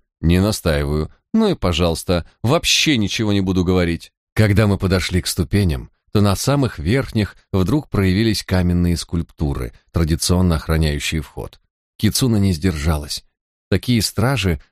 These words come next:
называются комаину. Обычно это львы. Но бывают и собаки. А ещё чаще смесь собаки и льва. Но кроме них,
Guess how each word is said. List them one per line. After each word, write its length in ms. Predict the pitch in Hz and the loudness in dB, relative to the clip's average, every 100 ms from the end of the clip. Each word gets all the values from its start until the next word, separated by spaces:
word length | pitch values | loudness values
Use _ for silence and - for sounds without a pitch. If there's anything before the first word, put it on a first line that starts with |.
| - | -2
называются 800 | 95 95 107 117 - 110 101 - _ _ | 0 2 0 -2 -2 -2 -2 -4 _ _
комаину. 680 | 127 120 123 117 87 64 - _ _ _ | 0 2 2 0 -2 -4 -12 _ _ _
Обычно 440 | 82 76 82 - 92 | -4 0 -2 0 -2
это 160 | 90 | 0
львы. 400 | 113 98 69 62 _ _ _ _ _ | -2 -2 -6 -10 _ _ _ _ _
Но 140 | 90 90 | 2 2
бывают 380 | 82 87 123 | 2 0 0
и 20 | 143 | -2
собаки. 560 | 175 110 69 - 71 - _ - | -4 -2 -6 -8 -14 -14 _ 0
А 80 | |
ещё 340 | 92 85 - 143 | 0 0 -2 -2
чаще 560 | - 120 87 - 82 - _ | 0 0 0 -2 -4 -6 _
смесь 420 | - 120 120 - | -2 0 0 -4
собаки 500 | - 123 101 123 - | -4 -2 0 -2 -4
и 180 | 107 - | -6 -2
льва. 380 | 101 80 73 64 _ _ _ | -2 -2 -4 -6 _ _ _
Но 160 | - 131 | 0 0
кроме 340 | - 147 131 | 0 0 0
них, 340 | 127 160 180 | 0 -2 -4